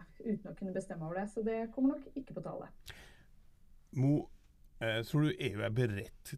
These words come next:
Speaker 2: til å gi Storbritannia en, eh, spesiell handelsavtale, eller still spørsmålet annerledes, har de noe valg enn å gjøre det med, med det som i dag er E U's nest største økonomi og et av verdens finanssentrum?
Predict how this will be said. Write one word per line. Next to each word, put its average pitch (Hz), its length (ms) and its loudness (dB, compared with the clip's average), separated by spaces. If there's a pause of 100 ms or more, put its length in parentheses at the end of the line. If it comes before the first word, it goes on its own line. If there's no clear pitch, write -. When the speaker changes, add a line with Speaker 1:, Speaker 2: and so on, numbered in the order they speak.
Speaker 2:
til 117 160 -2
å 117 80 2
gi 117 160 2
Storbritannia 113 800 0
en, 113 380 -2
eh, 113 340 0
spesiell 117 560 -2
handelsavtale, 127 720 0
eller 123 240 4 (260)
still 113 240 -2
spørsmålet 101 460 -2
annerledes, 95 360 -2 (200)
har 92 180 -2
de 95 80 2
noe 117 160 4
valg 113 560 2 (160)
enn 107 160 0
å - 0 -
gjøre 107 340 4
det 95 280 2
med, 110 340 2 (400)
med 104 220 0
det 95 160 0
som 123 100 -2
i 110 80 2
dag 95 260 2
er 107 140 0
E 98 160 0
U's 104 240 -2
nest - 320 -6
største 104 320 -2
økonomi 113 560 2
og 107 400 0
et 107 300 -4
av 104 100 0
verdens 98 320 0
finanssentrum? 110 640 -2